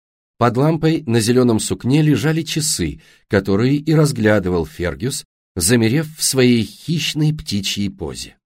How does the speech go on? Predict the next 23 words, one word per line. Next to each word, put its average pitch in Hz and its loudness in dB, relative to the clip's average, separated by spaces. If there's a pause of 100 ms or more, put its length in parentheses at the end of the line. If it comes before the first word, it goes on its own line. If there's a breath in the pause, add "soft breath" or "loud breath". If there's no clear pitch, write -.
(200)
Левый 107 2
глаз 98 0
он 98 0
сощурил, 92 -2 (300)
а 123 2
на 117 0
правый 160 0
опустил 143 0
с - -4
медного 107 0
обруча 123 -2
на 87 -2
лбу 110 -4 (220 loud breath)
сразу 139 0
три 147 -2
разновеликие 110 0
линзы. 78 -6 (420)
«Я 147 -4
дам 175 -2
тебе 180 0
восемь 165 0
долларов, 110 2
Пит», - -10